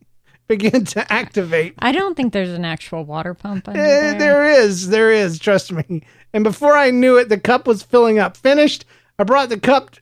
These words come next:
Speaker 1: up to see that it was barely over the line. The,
Speaker 2: Ugh.
Speaker 1: the sample passed, and I rushed home to change and get into my academy class. But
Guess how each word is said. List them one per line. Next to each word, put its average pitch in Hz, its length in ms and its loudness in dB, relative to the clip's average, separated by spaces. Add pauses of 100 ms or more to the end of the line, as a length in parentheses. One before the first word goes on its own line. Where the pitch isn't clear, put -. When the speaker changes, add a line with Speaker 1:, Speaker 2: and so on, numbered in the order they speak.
Speaker 1:
up 247 220 0
to 226 100 0
see 262 480 0 (320)
that 202 100 4
it - 80 0
was 175 200 0
barely 233 600 4
over 220 380 4
the 208 140 2
line. 175 640 0
The, 190 40 -8 (180)
Speaker 2:
Ugh. 170 140 -6
Speaker 1:
the 202 100 0
sample 269 520 0
passed, - 680 -4 (480)
and 190 100 2
I 180 80 2
rushed 233 400 0
home 247 220 2
to 214 80 4
change 226 500 0
and 185 140 0
get 220 140 4
into 214 120 2
my 196 180 2
academy 214 560 0
class. 190 560 -2
But 185 220 -6